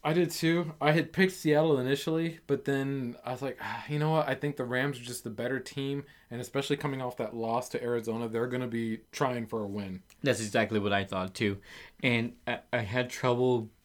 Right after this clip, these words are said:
Speaker 2: voting against Russell Wilson.
Speaker 1: I had trouble voting against a Seattle home game.
Speaker 2: We got Sunday's games.
Speaker 1: Mm-hmm. New York Jets at Atlanta.
Speaker 2: I picked the Jets.
Speaker 1: I picked Atlanta.
Speaker 2: I think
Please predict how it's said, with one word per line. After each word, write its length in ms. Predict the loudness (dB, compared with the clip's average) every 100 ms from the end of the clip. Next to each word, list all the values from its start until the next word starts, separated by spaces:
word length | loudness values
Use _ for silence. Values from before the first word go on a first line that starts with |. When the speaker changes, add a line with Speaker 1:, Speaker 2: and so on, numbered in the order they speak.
| -10
Speaker 2:
voting 540 | -4 0 2 2 -2
against 800 | -4 -4 -2 -2 -4 -8 -10 -12 _ _ -6
Russell 360 | -2 -2 -2 -4
Wilson. 400 | -6 -8 -12 -14 -16 -8
Speaker 1:
I 100 | 0
had 220 | 4 4 4
trouble 440 | 2 4 4 2
voting 320 | -2 -2 0
against 460 | -2 -2 -4 -4 -10 -12
a 60 |
Seattle 540 | -12 -4 0 2 2 0
home 360 | 2 2 2
game. 320 | -2 -8 -10 -16 _ -6
Speaker 2:
We 180 | -2 4
got 220 | 4 4
Sunday's 880 | -2 2 4 6 6 6 2 -4 -12
games. 440 | -4 -2 -2 -4 -10 -10
Speaker 1:
Mm-hmm. 240 | -4 -4 -4 -4
New 100 | 2
York 240 | 6 6 4
Jets 240 | 2 2
at 80 | 0
Atlanta. 480 | 0 -2 -2 -2 -6 _ _ -20 -8 6
Speaker 2:
I 100 | 6
picked 300 | 6 2 4
the 80 | 2
Jets. 440 | 4 2 2 0
Speaker 1:
I 60 | 0
picked 240 | 0 -2
Atlanta. 460 | 0 2 2 0 -6 -6 2
Speaker 2:
I 140 | 2
think 460 | 2 0 2 2